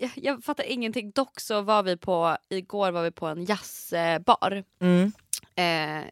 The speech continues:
Speaker 1: jättemysig, så här. Alltså, älskade det stället.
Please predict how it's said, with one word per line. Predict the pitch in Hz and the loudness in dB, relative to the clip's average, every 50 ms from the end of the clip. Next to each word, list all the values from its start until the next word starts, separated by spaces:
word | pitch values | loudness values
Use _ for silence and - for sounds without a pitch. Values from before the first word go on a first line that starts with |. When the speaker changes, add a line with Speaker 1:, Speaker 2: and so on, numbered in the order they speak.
| _ - | _ -8
Speaker 1:
jättemysig, | 185 180 214 196 - _ _ _ _ _ - 196 180 165 143 - - 190 190 190 196 196 175 160 - - - - 156 131 - - - | -4 -2 -2 -2 -4 _ _ _ _ _ 0 4 4 4 4 2 0 -2 0 2 4 4 4 2 0 -4 -2 0 0 0 0 -2 -10
så | - - 160 | -6 0 2
här. | 139 131 - - - _ _ - | 2 2 0 -2 -10 _ _ -6
Alltså, | 180 - - 180 165 - - - - | -4 0 4 4 4 4 2 2 2
älskade | 208 180 160 - - - 185 165 160 | 2 2 2 -2 -2 -2 0 0 2
det | 147 - | 0 0
stället. | - - 156 151 135 - | -4 -4 -4 -4 -4 -6